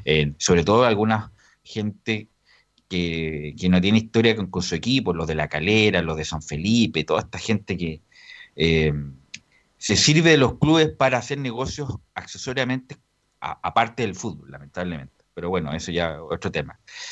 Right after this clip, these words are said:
Y vamos a cerrar este bloque justamente con lo que no terminamos de revisar ayer,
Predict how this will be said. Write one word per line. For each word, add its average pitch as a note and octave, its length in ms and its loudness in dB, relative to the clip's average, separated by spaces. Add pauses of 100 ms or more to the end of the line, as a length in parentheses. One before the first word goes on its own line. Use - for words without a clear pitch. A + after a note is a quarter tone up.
(220)
Y A#2 120 6
vamos D#3+ 260 8
a - 40 4
cerrar E3 320 2
este E3 200 -4
bloque E3+ 280 -4
justamente F3 580 -6
con D3 200 0
lo B2+ 80 2
que B2 100 0
no D3+ 180 2
terminamos D#3 500 0
de C#3+ 100 2
revisar B2+ 380 -2
ayer, C#3 260 4